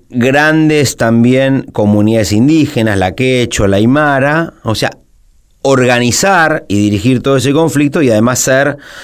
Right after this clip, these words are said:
poner la oreja en los movimientos sociales. Entonces,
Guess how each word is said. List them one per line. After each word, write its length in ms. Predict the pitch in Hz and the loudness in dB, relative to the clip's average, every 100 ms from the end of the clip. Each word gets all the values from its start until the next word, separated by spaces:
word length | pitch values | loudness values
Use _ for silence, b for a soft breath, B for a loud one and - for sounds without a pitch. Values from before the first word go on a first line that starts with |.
| B | B
poner 440 | - 110 120 143 110 | -2 0 0 0 0
la 160 | 107 | 0
oreja 320 | 104 123 131 | 0 0 -2
en 60 | 120 | -2
los 100 | 98 | 0
movimientos 580 | 92 90 90 92 95 82 | 0 0 0 -2 -2 -6
sociales. 720 | 82 104 135 107 85 82 - | -6 -2 -2 -2 -4 -6 -10
Entonces, 680 | 87 95 113 110 117 - | -6 -2 -2 -2 -4 -4